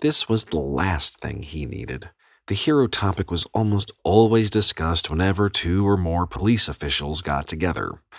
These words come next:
The pervading theory was that it was never good for a police department.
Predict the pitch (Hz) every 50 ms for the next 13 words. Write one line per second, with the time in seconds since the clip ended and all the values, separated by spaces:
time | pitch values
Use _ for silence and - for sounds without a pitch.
0 | - - - - - - - _ - - 98 - - 117 101 143 175 185 185 156
1 | 131 110 - - - 110 101 82 67 57 57 67 92 139 160 165 151 - - -
2 | 71 73 71 69 76 92 110 69 67 65 71 87 107 107 104 - 82 98 107 -
3 | 98 98 110 127 147 151 143 - 73 67 - - - - - - - - - -
4 | 80 76 76 80 85 85 - - 92 87 76 69 - - - - - - - -
5 | - - - - - -